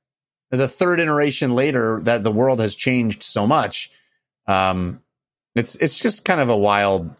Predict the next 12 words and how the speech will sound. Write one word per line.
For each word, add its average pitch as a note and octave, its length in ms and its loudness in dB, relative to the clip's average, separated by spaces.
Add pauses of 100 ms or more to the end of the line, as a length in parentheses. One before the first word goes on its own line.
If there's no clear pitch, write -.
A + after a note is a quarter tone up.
thing G2 240 -2
to E2 60 -2
think F2 280 -4
that E2 120 -2
this G2+ 160 -2
game F#2+ 220 0
is F2+ 140 -4
now F#2+ 180 0
coming A2+ 240 -2
out, B2 160 0
and, B2+ 140 -4 (200)
and - 180 -2